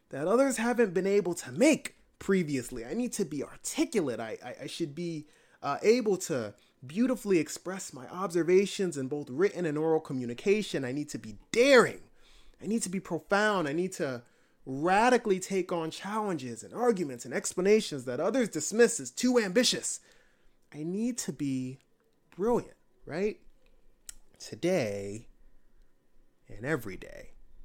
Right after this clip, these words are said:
In that sense, I liken brilliance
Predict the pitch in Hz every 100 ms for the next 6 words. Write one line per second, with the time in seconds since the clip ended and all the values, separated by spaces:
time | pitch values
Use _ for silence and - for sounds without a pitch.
0 | - - - - - _ - - - 226
1 | 359 359 - 95 - - - - _ _
2 | _ 156 208 294 269 175 120 123 139 139
3 | 117 107 - - -